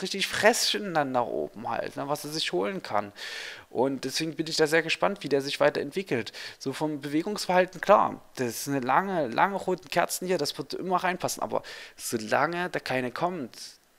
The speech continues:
sollte man dann vielleicht eher sogar versuchen, eben da noch ein paar Stückchen mitzugeben halt, ne? Weil man weiß ja nicht, von wo er umdreht. Und im Zweifel, vielleicht dreht er gar nicht um und macht dann an die dreihundert hoch, macht dann die vier fünfzig hoch, macht dann die fünf siebzig hoch,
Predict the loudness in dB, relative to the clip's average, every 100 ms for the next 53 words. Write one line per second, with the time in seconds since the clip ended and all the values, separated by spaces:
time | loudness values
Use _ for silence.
0 | _ -4 -2 -2 -4 -4 -6 -2 -2 -2
1 | -2 0 0 0 -4 -4 -4 -4 -6 -6
2 | -4 -4 -6 -12 -16 -18 -20 _ 4 6
3 | 6 2 -2 -6 -4 -4 -2 -2 -2 -2
4 | -2 -2 -2 -4 -8 -10 -12 -10 -10 -6
5 | -2 0 0 -2 4 8 8 6 0 0
6 | 0 2 4 4 4 -2 -10 -14 -14 -12
7 | -10 -4 -4 -4 -6 0 6 6 6 -2
8 | 2 2 2 2 4 8 10 10 8 2
9 | 0 0 -2 -8 -14 -8 -8 -8 -8 -2
10 | 0 2 2 0 -2 -4 2 2 4 2
11 | 0 0 0 0 4 4 4 -2 -4 -4
12 | -6 -8 -6 -4 -4 -2 0 4 2 0
13 | -8 -8 -6 -6 -6 -4 -4 -4